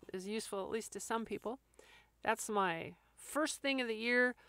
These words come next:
Work on that really hard where your dog knows its job without you constantly having to tell it what to do. And then, man, the sky is the limit. Your talent and the dog's talent's only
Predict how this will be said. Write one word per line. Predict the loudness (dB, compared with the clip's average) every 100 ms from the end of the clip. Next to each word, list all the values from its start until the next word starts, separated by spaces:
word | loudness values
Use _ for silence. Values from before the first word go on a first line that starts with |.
| -20 -20 -16
Work | 2 4 8
on | 8 8
that | 8 6
really | 6 6
hard | 8 8 6
where | 4
your | 4
dog | 6 8 8
knows | 6 4 4 4
its | -2 -2
job | 6 8 6
without | 4 2 2 2
you | -6
constantly | -2 0 0 -2 -2
having | 0 2 0
to |
tell | 2 4 4
it |
what | 2 -4
to | -4
do. | -4 -4 -4 -18 -20 -6
And | 0 2
then, | 2 0 -6 -16 -18 -8
man, | -2 0 -2 -4
the |
sky | -8 0 4 6
is | 6
the | 2
limit. | 2 2 0 -2 -8
Your | 0 0
talent | 2 4 6 4 0
and |
the | 6
dog's | 8 8 4
talent's | 2 2 0 -2
only | 0 2 2